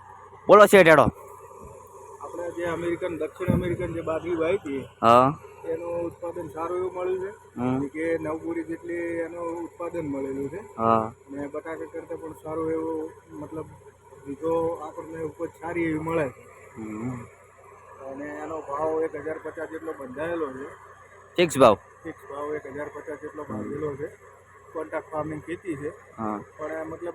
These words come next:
Speaker 2: બીજા ખેતી કરતાં સારું છે, ઉત્પાદન એ સારું મળ્યું છે.
Speaker 1: હમ.
Speaker 2: અને એની અંદર, અ, બિલકુલ નજીવા ખર્ચે આપણને વીઘે ઓછું તો પિ-, પિસ્તાલીસ થી પચાસ હજાર જેટલી આપણને ઉપ-, ઉપજ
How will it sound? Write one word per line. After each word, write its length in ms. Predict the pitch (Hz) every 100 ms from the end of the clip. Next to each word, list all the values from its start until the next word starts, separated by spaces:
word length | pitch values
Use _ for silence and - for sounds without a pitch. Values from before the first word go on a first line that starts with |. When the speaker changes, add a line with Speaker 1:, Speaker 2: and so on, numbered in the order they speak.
| 160
Speaker 2:
બીજા 220 | 175 180
ખેતી 280 | 180 175 185
કરતાં 320 | 180 180 170
સારું 340 | - 180 190
છે, 80 | 165
ઉત્પાદન 560 | 170 160 - 180 190 185
એ 40 |
સારું 320 | 170 175 196
મળ્યું 240 | 190 196 190
છે. 160 | 196
Speaker 1:
હમ. 500 | 202 - - 123 123 160
Speaker 2:
અને 360 | 170 175 175 -
એની 240 | 175 190
અંદર, 280 | 196 190 156 - - - - - - - 175
અ, 160 | 165 165 165
બિલકુલ 380 | 202 196 208
નજીવા 360 | 180 185 202 190
ખર્ચે 600 | 185 180 - 196 196 190 190 - -
આપણને 640 | 170 190 185 185 185 180 170 151
વીઘે 400 | 147 170 185 185
ઓછું 440 | 175 180 - 190
તો 160 | - 190
પિ-, 460 | 190 180 175 170 160
પિસ્તાલીસ 480 | 180 - 190 190 190
થી 140 | 196
પચાસ 360 | 170 175 202 165
હજાર 260 | 143 165
જેટલી 280 | 170 175 180
આપણને 360 | 165 160 170 170
ઉપ-, 540 | 156 - 170 165 151
ઉપજ 260 | 160 175